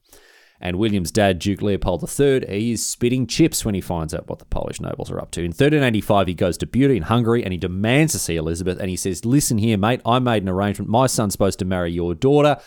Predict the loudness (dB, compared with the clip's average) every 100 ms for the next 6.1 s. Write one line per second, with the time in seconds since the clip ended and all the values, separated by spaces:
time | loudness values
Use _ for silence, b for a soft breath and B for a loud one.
0 | B B -4 -2 0 0 0 0 0 -2
1 | -4 -4 -2 -2 -4 -4 -2 -2 0 0
2 | 0 -2 -4 -4 -4 -4 -6 -4 -6 -6
3 | -4 -6 -4 -4 -4 -6 -6 -6 -6 -8
4 | -6 -6 -2 0 0 -4 -10 -14 b b
5 | b b b b b b b b -2 -2
6 | -2